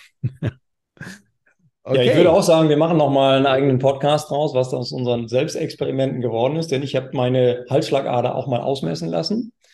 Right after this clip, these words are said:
Speaker 2: Und, ähm, natürlich hat man in einem gewissen Alter auch so eine ganz, ganz leichte arteriosklerotische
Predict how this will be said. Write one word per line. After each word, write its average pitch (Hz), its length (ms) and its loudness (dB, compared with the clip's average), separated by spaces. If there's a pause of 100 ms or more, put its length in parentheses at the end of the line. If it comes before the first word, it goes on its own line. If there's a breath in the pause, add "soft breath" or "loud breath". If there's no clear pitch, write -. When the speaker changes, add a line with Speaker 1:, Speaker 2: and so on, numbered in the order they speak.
(680 soft breath)
Speaker 2:
Und, 135 600 2 (400)
ähm, 127 720 2
natürlich 131 360 -2
hat 127 140 -2
man 120 120 0
in 117 80 0
einem 113 120 -2
gewissen 127 360 -2
Alter 123 400 -2
auch 120 300 -4
so 123 80 -6
eine 107 140 -6
ganz, 131 380 -4
ganz 113 260 -6
leichte 113 680 -4
arteriosklerotische 113 1200 -4